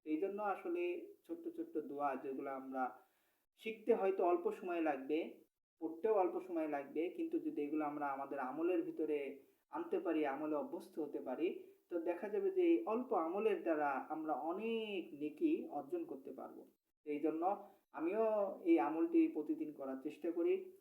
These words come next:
আপনাদের কাছে অনুরোধ থাকবে, আপনারাও সবাই এই আমলটি নিজেরাও করবেন,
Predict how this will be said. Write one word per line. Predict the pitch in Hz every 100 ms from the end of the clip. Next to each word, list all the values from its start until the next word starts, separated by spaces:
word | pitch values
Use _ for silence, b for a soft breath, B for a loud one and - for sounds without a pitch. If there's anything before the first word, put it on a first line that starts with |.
| _
আপনাদের | - - 151 151
কাছে | 151 147 143
অনুরোধ | 131 160 170 165
থাকবে, | 156 151 139
আপনারাও | 135 143 151 175 160 - - _ -
সবাই | 196 220 214 185
এই | 170
আমলটি | 143 156 190 190 180 156 131 135
নিজেরাও | 135 147 170
করবেন, | 180 196 190 208